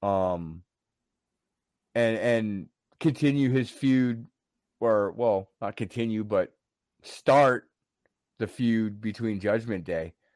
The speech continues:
Um, what are, what are, what, what are your thoughts and, and on this?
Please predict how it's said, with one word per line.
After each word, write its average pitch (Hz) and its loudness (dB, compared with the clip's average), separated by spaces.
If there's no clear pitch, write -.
Um, 78 -8
what 147 6
are, 175 8
what 156 2
are, 147 0
what, 135 0
what 147 0
are 156 -2
your 147 2
thoughts 127 2
and, 110 -6
and 92 -10
on 95 0
this? 80 -8